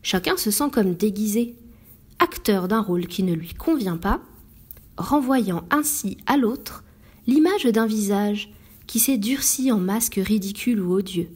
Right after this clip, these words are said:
Plus loin, le voyage consiste à descendre en soi-même, à percer les voiles et les masques pour atteindre l'homme. Le salut ne vient pas de la raison législatrice,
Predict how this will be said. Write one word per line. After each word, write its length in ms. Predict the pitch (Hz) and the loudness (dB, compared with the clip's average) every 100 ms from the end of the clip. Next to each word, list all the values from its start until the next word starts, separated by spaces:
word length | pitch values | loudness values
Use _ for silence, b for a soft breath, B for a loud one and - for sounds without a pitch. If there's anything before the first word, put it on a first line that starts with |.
| - - - - - - - - - - - - - - - - - - - - - | -20 -20 -20 -20 -20 -20 -20 -20 -20 -20 -20 -20 -20 -20 -20 -20 -20 -20 -20 -20 -12
Plus 160 | - 190 | -2 -2
loin, 300 | 175 208 453 - - - B B B B - | 0 -4 -6 -14 -20 -20 B B B B 0
le 120 | 196 | 0
voyage 680 | 180 277 294 202 170 165 - | 4 4 4 2 0 -2 -2
consiste 580 | 330 330 - 185 - 185 | 0 0 0 -2 -2 -2
à 100 | 165 | -2
descendre 720 | 240 277 - 190 175 165 - - | 0 0 0 0 -2 -4 -8 -2
en 80 | 294 | 0
soi-même, 640 | - 269 247 214 202 180 - B B B B B - | 0 2 2 2 0 -4 -10 B B B B B -4
à 100 | 214 | 0
percer 420 | - 320 - 330 | 2 0 2 2
les 120 | 277 | 2
voiles 520 | 196 208 269 240 202 | 2 0 2 2 2
et 40 | 214 | 2
les 140 | 202 | 2
masques 480 | 190 220 254 - 196 | 0 -2 -2 -2 -4
pour 240 | - 196 | -2 -2
atteindre 460 | 190 190 220 220 220 | -2 0 -2 0 0
l'homme. 360 | 208 175 165 170 - - - b b b b - | 0 -2 -4 -8 -14 -20 -20 b b b b 2
Le 100 | 220 | 2
salut 360 | 214 202 214 254 | 4 2 2 2
ne 80 | |
vient 260 | 214 185 185 | 2 0 -4
pas 320 | - 262 277 | 0 2 2
de 100 | 208 | 4
la 140 | 202 185 | 2 0
raison 360 | 190 180 185 | 0 0 0
législatrice, 1040 | 180 190 180 175 - 160 - 330 349 - | 0 0 -2 -4 -4 -4 -2 -2 -2 -8